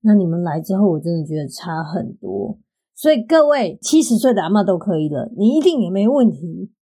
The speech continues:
今天很开心跟大家分享这个故事，然后我希望大家都听了都动起来，好吗？不要觉得范围太大，东西太多，你一定可以的。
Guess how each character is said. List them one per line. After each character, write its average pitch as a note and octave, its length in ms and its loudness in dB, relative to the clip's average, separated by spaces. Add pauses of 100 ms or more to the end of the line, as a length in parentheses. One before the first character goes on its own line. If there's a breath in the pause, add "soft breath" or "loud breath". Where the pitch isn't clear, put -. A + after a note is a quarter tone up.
(300)
今 D#4+ 180 2
天 D4+ 160 2
很 E3+ 80 -2
开 A3 160 2
心 G#3+ 220 2
跟 G3 140 2
大 G3 180 4
家 - 80 -6
分 A3 180 4
享 D3 280 -2
这 F#3+ 160 -4
个 D#3+ 160 -6
故 D#3+ 260 -6
事， D3 420 -8
然 D#3+ 120 -4
后 G#3 180 2
我 E3 80 2
希 G3 160 0
望 G#3+ 200 4
大 F3+ 260 0
家 E3 40 -8
都 F3+ 220 0
听 D4 320 0
了 B3 100 4
都 G#3 360 2 (120)
动 F3 220 -2
起 - 180 -10
来， C#3 320 -8
好 E3 80 -8
吗？ F#3 300 -4 (460)
不 B3 60 0
要 C#4 200 2
觉 G#3 220 2
得 F#3+ 480 -2
范 A#3 200 2
围 D#3 120 -4
太 G3 200 -2
大， E3+ 280 0
东 F3 160 -2
西 F3 180 -4
太 E3 240 -6
多， D3+ 300 -8
你 F3 160 -4
一 G#3+ 120 2
定 G#3+ 220 4
可 E3 240 -2
以 E3 140 0
的。 B2+ 280 -6